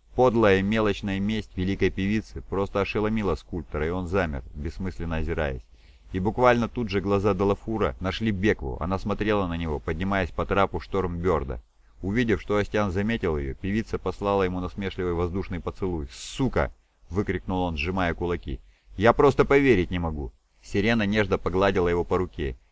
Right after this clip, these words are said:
и успокаивающе сказала: «Дорогой мой Астиан, это просто смешно.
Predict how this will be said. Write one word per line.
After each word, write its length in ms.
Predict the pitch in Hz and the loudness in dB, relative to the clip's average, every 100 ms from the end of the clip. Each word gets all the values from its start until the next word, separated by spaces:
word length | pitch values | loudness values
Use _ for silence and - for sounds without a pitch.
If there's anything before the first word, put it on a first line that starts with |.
| - | -8
и 80 | |
успокаивающе 760 | 85 - 92 98 95 90 82 85 | -6 -4 0 4 4 4 0 -6
сказала: 440 | - 82 80 67 | -6 -4 -2 -4
«Дорогой 420 | 69 101 120 143 127 | 0 2 4 4 4
мой 200 | 104 90 | 2 0
Астиан, 400 | - 90 71 65 | 0 -2 -2 -4
это 160 | 107 | -6
просто 320 | 127 147 - 139 | -2 -2 -2 -4
смешно. 460 | 139 131 101 71 | -4 -6 -6 -8